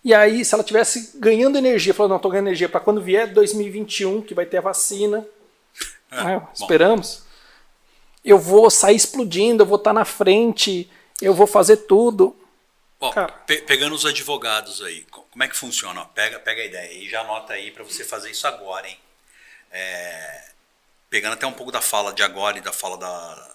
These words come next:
Speaker 2: da, da terça, é, eu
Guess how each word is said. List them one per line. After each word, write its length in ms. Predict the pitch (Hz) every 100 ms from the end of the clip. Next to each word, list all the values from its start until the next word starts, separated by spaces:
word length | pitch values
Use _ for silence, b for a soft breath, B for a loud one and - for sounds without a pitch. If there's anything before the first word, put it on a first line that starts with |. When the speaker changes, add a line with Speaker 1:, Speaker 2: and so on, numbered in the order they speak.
| _
Speaker 2:
da, 400 | 85 80 78 76
da 140 | 78
terça, 580 | - 101 107 - - - _ B B B B B
é, 380 | 101 98 92 85 _ _ _ _
eu 100 | 113